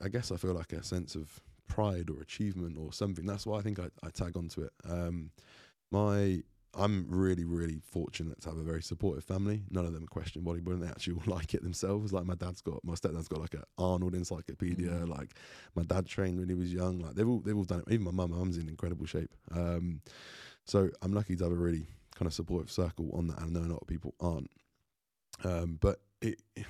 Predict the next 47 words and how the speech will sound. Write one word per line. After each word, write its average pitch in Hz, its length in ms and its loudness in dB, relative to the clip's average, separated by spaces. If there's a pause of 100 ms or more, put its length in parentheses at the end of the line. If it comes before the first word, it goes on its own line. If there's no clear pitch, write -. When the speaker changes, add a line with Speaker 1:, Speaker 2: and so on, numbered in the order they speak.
(260)
Speaker 1:
gave 135 180 -2
my, 139 100 2
it - 120 -6
was 113 80 -2
like 147 120 -2
my 113 100 0
first 95 360 -2
outlet 90 300 0
of 78 140 -4
people 95 180 2
being 87 220 0
proud 101 240 2
of 87 80 -2
me 90 120 -2
and - 140 -6 (180)
me 95 200 0
being 90 120 0
able 85 100 -4
to - 60 -14
be 90 80 -2
proud 92 200 0
of 92 60 -2
myself. 120 380 -2 (460)
I 123 80 6
think 131 140 4
that's 110 200 -2
what 92 120 2
it's, - 160 -6
that's - 240 -2
what 95 100 2
it's - 80 -8
given 95 260 0
me. 80 200 -2 (180)
Um, 87 400 0
and 92 160 -2
outside 117 360 2
of 90 60 2
that, 90 200 0
like, - 340 -6 (160)
purpose, - 560 -4
it 90 140 -6
gives 98 180 2
me 98 140 2
a 85 80 -2
structure. - 480 -2 (200)
Um, 85 460 -4 (760)
and 90 600 4